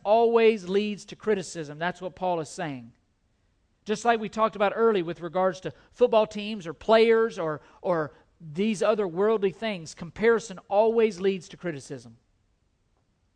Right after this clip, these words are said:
And the Corinthians are being puffed up about things that they had absolutely nothing to do with, and Paul is calling them on the carpet. You know, Daniel and I can give each other a hard time and, you know, smack talk or whatever. This, this would be Paul's version of smack talk right here in verses six and seven.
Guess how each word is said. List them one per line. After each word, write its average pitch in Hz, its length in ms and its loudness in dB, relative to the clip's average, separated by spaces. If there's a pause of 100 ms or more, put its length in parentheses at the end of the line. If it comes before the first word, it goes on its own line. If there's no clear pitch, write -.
(460)
And 220 160 -2
the 170 60 -6
Corinthians 226 640 -2
are 196 60 -6
being 196 260 -2
puffed 240 400 0
up 226 260 4 (180)
about 185 280 4
things 233 340 -2
that 170 140 -8
they 214 160 6
had 196 200 0
absolutely 220 800 0
nothing 208 460 -4
to 190 60 -2
do 208 280 -6
with, 175 240 0
and 160 140 -12
Paul 214 320 0
is 233 100 -8
calling 208 400 -2
them 175 140 -8
on 170 100 -8
the 156 60 -14
carpet. 175 400 -2 (340)
You 196 80 -6
know, 180 140 0 (180)
Daniel 240 300 2
and 202 100 -2
I 202 140 4
can 185 120 -12
give 202 140 4
each 202 140 -4
other 196 160 0
a 170 40 2
hard 190 240 2
time 196 360 0
and, 139 100 -10 (460)
you 180 80 -8
know, 170 180 -2
smack 202 420 0
talk 202 280 0
or 175 60 -8
whatever. 190 440 4
This, 240 300 2
this 247 280 -4
would 240 120 -10
be 220 120 -2
Paul's 220 380 2
version 175 340 0
of 156 60 -12
smack 196 380 -2
talk 165 240 -4
right 185 160 2
here 185 140 -4
in 156 60 -14
verses 170 320 -6
six 196 200 -6
and 170 100 -18
seven. 147 300 -4